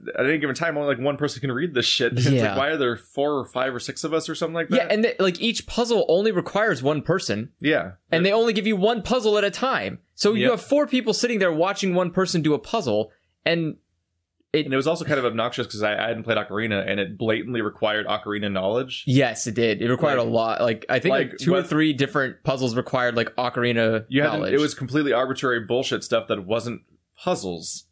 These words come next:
Speaker 1: It was the type of
Speaker 2: Yeah.
Speaker 1: shit that I complain about while I'm playing Ocarina
Speaker 2: <laughs>
Speaker 1: because of how, like, like, me
Speaker 2: Yeah.
Speaker 1: talking, like, how do I trigger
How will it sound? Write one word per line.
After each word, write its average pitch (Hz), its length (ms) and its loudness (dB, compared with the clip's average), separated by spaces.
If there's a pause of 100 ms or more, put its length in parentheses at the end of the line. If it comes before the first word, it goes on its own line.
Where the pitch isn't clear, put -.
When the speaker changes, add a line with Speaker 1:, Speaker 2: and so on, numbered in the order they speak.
Speaker 1:
It 120 120 -2
was 120 140 0
the 120 100 0
type 139 120 0
of - 40 -6
Speaker 2:
Yeah. - 60 -4
Speaker 1:
shit 131 100 -8
that 123 80 0
I - 20 0
complain 131 320 -2
about 123 220 -2
while 147 220 0
I'm 156 120 -2
playing 240 360 0
Ocarina 123 680 0
Speaker 2:
<laughs> - 0 -
Speaker 1:
because 135 220 2
of 135 80 -2
how, 135 260 0
like, 127 180 2
like, 127 240 0
me 131 100 2
Speaker 2:
Yeah. 123 40 4
Speaker 1:
talking, 120 280 0
like, 131 160 2
how 160 200 0
do 214 140 2
I 220 80 4
trigger 202 560 0